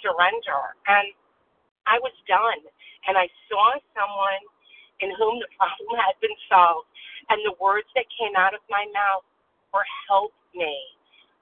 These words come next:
Um, and that's exactly where we start. We start from that position.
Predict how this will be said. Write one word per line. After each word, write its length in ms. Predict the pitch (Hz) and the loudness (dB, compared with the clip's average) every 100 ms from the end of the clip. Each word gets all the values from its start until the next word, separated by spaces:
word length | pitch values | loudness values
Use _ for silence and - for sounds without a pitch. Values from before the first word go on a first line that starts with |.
| - | 2
Um, 240 | 170 170 175 180 | 2 2 -4 -10
and 100 | 185 | -2
that's 380 | 190 - - _ - | -2 -2 -6 _ -20
exactly 540 | - - 233 - 330 330 | -6 0 0 -2 -12 -8
where 160 | 311 | -8
we 160 | 311 311 _ | -10 -20 _
start. 320 | - 571 571 - | -10 -10 -12 -18
We 80 | 320 - | -20 -2
start 300 | 160 - _ | 0 0 _
from 160 | 156 | -6
that 180 | 151 147 - | -4 -4 -10
position. 560 | - 147 - 139 139 | -14 -14 -10 -10 -10